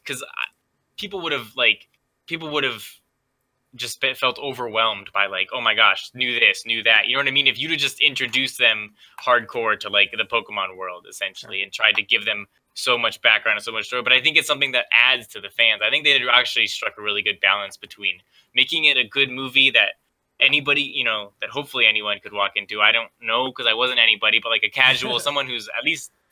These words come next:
Speaker 1: I can speak for myself, like, someone who, you know, is familiar with Pokemon, but not, like, a huge, you know what I mean, hardcore fan, had,
Speaker 2: Mm-hmm.
Speaker 1: walks into it and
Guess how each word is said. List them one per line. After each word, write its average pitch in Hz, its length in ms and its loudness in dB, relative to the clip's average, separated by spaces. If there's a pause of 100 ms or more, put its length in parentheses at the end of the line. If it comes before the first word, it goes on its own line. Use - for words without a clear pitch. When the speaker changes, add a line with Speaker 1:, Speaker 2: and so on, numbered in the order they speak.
(140)
Speaker 1:
I 143 100 4
can 147 100 -4
speak 151 160 4
for 131 80 -8
myself, 139 500 4
like, 117 140 2
someone 139 260 -4
who, 123 80 -6
you 110 200 -4
know, 101 200 -4
is 98 280 -8 (1600)
familiar 175 240 4
with 180 160 -4
Pokemon, 175 460 -2
but 120 100 -8
not, 113 180 -2
like, 117 120 -4
a 104 80 -6
huge, 113 560 -4
you 107 100 -4
know 104 80 0
what 101 80 -2
I 104 60 -10
mean, 101 120 -2
hardcore 104 440 -2
fan, 117 420 2 (240)
had, 113 240 2
Speaker 2:
Mm-hmm. 113 100 -16
Speaker 1:
walks 117 320 2
into 120 260 -2
it 131 140 2
and 101 300 -4